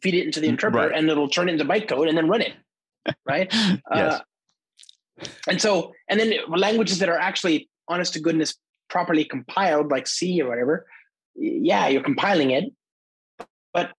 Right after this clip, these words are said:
Speaker 1: you get an application that benefits from that compilation, right? It's really fast and lightweight and all that. Somehow in Java, we managed to get the worst permutation of all those.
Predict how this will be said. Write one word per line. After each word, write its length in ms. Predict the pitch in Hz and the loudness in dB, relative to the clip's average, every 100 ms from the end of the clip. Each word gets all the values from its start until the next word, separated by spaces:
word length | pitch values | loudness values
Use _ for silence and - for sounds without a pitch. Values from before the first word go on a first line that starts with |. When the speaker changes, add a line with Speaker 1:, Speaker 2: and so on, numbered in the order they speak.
| _ | _
Speaker 1:
you 100 | 170 | -4
get 180 | 175 196 | -2 0
an 100 | 160 | 0
application 460 | 151 139 226 233 151 | 0 0 0 2 0
that 180 | 143 - | 0 0
benefits 340 | 269 170 123 | 0 0 -4
from 120 | 139 | -2
that 120 | 131 | -2
compilation, 480 | - 127 123 117 117 | -4 -4 -2 -2 -2
right? 140 | 120 156 | -2 0
It's 220 | 143 - | 0 0
really 180 | 139 139 | 2 2
fast 380 | 131 127 135 - | 0 -4 -4 -6
and 100 | 117 | -6
lightweight 320 | 110 - 120 | -4 -4 -6
and 80 | 120 | -2
all 100 | 135 | 0
that. 180 | 156 - - - _ - | -2 -4 -18 -20 _ -2
Somehow 320 | 302 294 269 | 2 4 2
in 100 | 202 | 2
Java, 260 | 233 233 | 0 2
we 120 | 185 240 | 2 2
managed 320 | 233 220 - | 0 -2 -4
to 40 | |
get 160 | 208 208 | -4 -2
the 60 | |
worst 320 | 160 185 185 - _ _ _ _ - | 0 0 -2 -10 _ _ _ _ -8
permutation 560 | - 185 156 202 208 143 | -4 -2 0 0 2 0
of 80 | |
all 120 | 127 127 | 0 0
those. 400 | 131 123 - | 0 0 -4